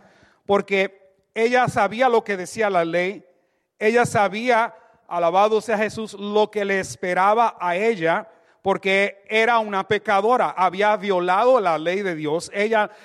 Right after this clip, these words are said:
no estaba negando lo que había hecho, aleluya. Ella sabía lo que le esperaba.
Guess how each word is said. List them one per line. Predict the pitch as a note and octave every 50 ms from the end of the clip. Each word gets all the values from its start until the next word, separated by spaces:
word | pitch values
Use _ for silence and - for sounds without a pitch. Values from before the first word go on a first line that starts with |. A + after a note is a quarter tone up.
| - - -
no | D#3 F3 F#3 G3
estaba | G#3 G3 - - G#3 G#3+ A3 G#3 G3+ F#3 F3 F3 - -
negando | F3 F3 F#3 G3 F#3 F#3 F3 F3+ G3+ A3 B3+ B3+ A#3 F#3+ F#3+ F#3
lo | F#3 F#3
que | F3+ - F#3+ F3+
había | F3 F#3 G3 F#3+ G3 A#3+
hecho, | C4+ B3+ - - F#3 D#3+ C#3 D3+
aleluya. | E3 E3+ F3 F3+ F#3 G#3 C4+ C#4+ B3+ F#3+ E3 F3 - - _ _ _ _ _ _ _ _ _ _ _ _ _ _ _ _ _ _ _ _ _ _ -
Ella | F3+ G3+ A3+ A#3+
sabía | - B3+ A3+ G#3 A3+ C4 C4
lo | C4 A#3 B3
que | G#3+ F#3+
le | F3
esperaba. | E3+ - - - D#3 C#3+ C#3 B2+ A#2 A2 -